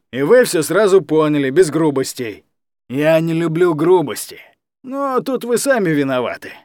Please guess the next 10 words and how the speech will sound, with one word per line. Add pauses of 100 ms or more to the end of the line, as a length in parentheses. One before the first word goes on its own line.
(640)
Захар
уселся
на
своё
сиденье
от
табуретки,
лежащее
на
полу.